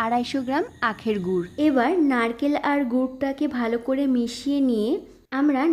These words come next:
নাড়ুর জন্য যেমন মিশ্রণ রেডি করি, ঠিক তেমনই একটা পুর তৈরি করে নেব। মিশ্রণটি একটু আঠালো হয়ে এসেছে, অর্থাৎ পুরটা কিন্তু রেডি হয়ে গেছে। এখন এটা নামিয়ে নিয়ে একটু ঠান্ডা করে নেব।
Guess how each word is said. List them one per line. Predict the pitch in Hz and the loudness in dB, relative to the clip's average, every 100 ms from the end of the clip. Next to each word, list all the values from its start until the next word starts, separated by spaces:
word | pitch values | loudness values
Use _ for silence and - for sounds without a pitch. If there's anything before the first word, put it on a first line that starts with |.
| 262 | 2
নাড়ুর | 226 269 240 277 | 0 -2 -2 -2
জন্য | 294 302 277 | -2 -2 -2
যেমন | 269 285 285 | -2 0 0
মিশ্রণ | 277 277 285 285 277 | -2 -4 -4 0 0
রেডি | 262 269 | 0 -2
করি, | 285 320 539 - - - | 0 0 0 -6 -20 -8
ঠিক | 302 - | -8 -6
তেমনই | 254 254 294 302 | -4 -2 -2 -2
একটা | 285 302 302 | -4 -6 -4
পুর | 285 381 453 | 0 0 2
তৈরি | 262 220 214 | 0 0 0
করে | 208 196 | 0 0
নেব। | 185 175 180 - _ _ _ _ _ _ _ - | -2 -4 -8 -14 _ _ _ _ _ _ _ -6
মিশ্রণটি | 285 277 302 302 302 381 - | -4 -2 0 0 2 0 0
একটু | 269 - 302 247 | -6 -6 -6 -4
আঠালো | 226 226 285 311 | -4 -2 0 2
হয়ে | 302 311 302 | 2 2 2
এসেছে, | 294 285 302 494 - - _ - | 0 -2 -2 -4 -8 -20 _ -8
অর্থাৎ | 262 262 294 285 - | -8 -6 -6 -6 -4
পুরটা | 285 277 285 285 | -4 -2 -4 -2
কিন্তু | 285 269 285 381 | -2 -2 2 4
রেডি | 302 254 277 | 4 2 0
হয়ে | 285 277 285 | 0 -2 -4
গেছে। | 277 - 339 - - _ _ _ | -6 -4 -6 -6 -20 _ _ _
এখন | 269 269 269 359 480 262 | -8 -2 0 0 0 -2
এটা | 262 269 254 | 0 0 0
নামিয়ে | 240 254 294 302 | 0 0 2 2
নিয়ে | 277 311 466 - | 2 0 0 -4
একটু | 262 - 381 - | -4 -2 -2 0
ঠান্ডা | 269 233 214 | -2 0 0
করে | 214 208 202 | 0 0 0
নেব। | 185 | -2